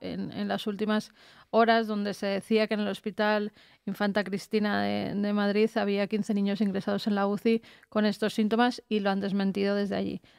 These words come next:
Entonces hay que tener cuidado. Sí que existen estos síntomas, sí que hay niños tratados en España, pocos, con estos síntomas, pero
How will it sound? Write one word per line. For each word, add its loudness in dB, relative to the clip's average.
Entonces 0
hay 6
que 2
tener 0
cuidado. 4
Sí 0
que 4
existen -2
estos -4
síntomas, 4
sí 2
que 2
hay 2
niños 6
tratados 2
en 2
España, 6
pocos, 4
con -2
estos 4
síntomas, 2
pero 8